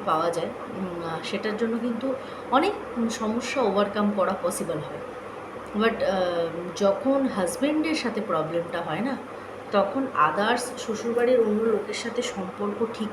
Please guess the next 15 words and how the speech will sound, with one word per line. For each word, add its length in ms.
থাকলেও 380
কিন্তু, 340
উম, 80
ঠিক 160
হয় 500
না, 120
দেখবে। 280
কারণ 240
মেন 360
যে 100
মানুষটা, 580
সেই 200
মেন 240
মানুষটাই 580
তো 280